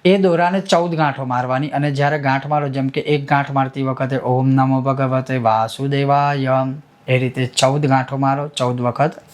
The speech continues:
દ્વાદશાક્ષર મંત્રનું સ્મરણ કરો. પછી એ દોરાને મંદિરમાં કે કોઈ પાત્રમાં કે કોઈ જગ્યાએ મૂકી દો. પછી એને ચાંદલો કરો. એ વખતે બોલવાનો "ઓમ અનંતાય નમઃ",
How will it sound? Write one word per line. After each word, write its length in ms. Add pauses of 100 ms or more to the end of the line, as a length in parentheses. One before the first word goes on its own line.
દ્વાદશાક્ષર 760
મંત્રનું 440
સ્મરણ 360
કરો. 300 (360)
પછી 240
એ 100
દોરાને 380
મંદિરમાં 580
કે 120
કોઈ 180
પાત્રમાં 560
કે 140
કોઈ 220
જગ્યાએ 400
મૂકી 280
દો. 180
પછી 500 (360)
એને 200
ચાંદલો 440
કરો. 280
એ 160
વખતે 320
બોલવાનો 460
"ઓમ 400
અનંતાય 680
નમઃ", 560